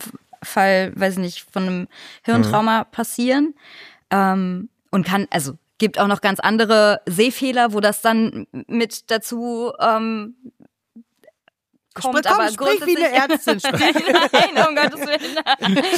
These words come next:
Speaker 1: <laughs> Da gehen wir jetzt nicht zu tief rein. Aber so grundsätzlich, äh, ist es eigentlich eine Sache, die vom Gehirn ausgeht. Und manch einer von uns kann's, manch einer kann's halt nicht so gut.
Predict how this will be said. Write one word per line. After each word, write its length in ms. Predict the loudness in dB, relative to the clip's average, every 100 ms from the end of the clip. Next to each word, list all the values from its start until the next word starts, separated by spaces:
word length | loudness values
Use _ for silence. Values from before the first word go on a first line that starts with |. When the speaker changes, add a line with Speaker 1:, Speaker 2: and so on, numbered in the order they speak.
| 2 0
Speaker 1:
<laughs> 60 |
Da 100 | 2
gehen 180 | 0 0
wir 80 | 0
jetzt 160 | 0
nicht 240 | -2 -4 -8
zu 100 | -10
tief 180 | -12 -8
rein. 240 | -6 -6 -8 -14 -16 -18 -4
Aber 600 | 0 2 2 2 0 -2
so 220 | -6 -6 -4
grundsätzlich, 1000 | -2 -2 0 -2 -2 -4 -4 -4 -10 -2
äh, 420 | 0 2 2 -2
ist 120 | -6 -8
es 80 |
eigentlich 600 | -4 -4 -4 -4 -6 -8 -8
eine 100 | -4
Sache, 280 | -2 -2 -4
die 480 | -4 -4 -2 -4 -6
vom 560 | -4 0 2 2 0 -2
Gehirn 300 | -4 -4 -2
ausgeht. 800 | -2 -2 -4 -10 -4 -2 -2 -4
Und 220 | -6 -4
manch 200 | -4 -2
einer 140 | 0 0
von 140 | -2
uns 280 | -6 -8 -10
kann's, 300 | -4 -4 -4
manch 140 | -6 -4
einer 160 | -6
kann's 240 | -6 -8 -8
halt 180 | -8 -8
nicht 140 | -8
so 80 | -8
gut. 280 | -12 -16